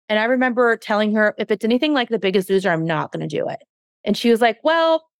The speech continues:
it is, but listen to us, hear us out. Maybe you might be interested in it." And I was like, "Okay." And she told me it's a completely different approach from what it was before. It was a more of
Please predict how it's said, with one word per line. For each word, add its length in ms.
it 140
is, 560
but 300
listen 380
to 200
us, 320
hear 180
us 200
out. 400
Maybe 260
you 80
might 180
be 140
interested 400
in 100
it." 280
And 160
I 180
was 140
like, 240
"Okay." 640
And 320
she 120
told 220
me 80
it's 140
a 80
completely 520
different 300
approach 420
from 180
what 100
it 100
was 180
before. 500
It 120
was 160
a 60
more 240
of 120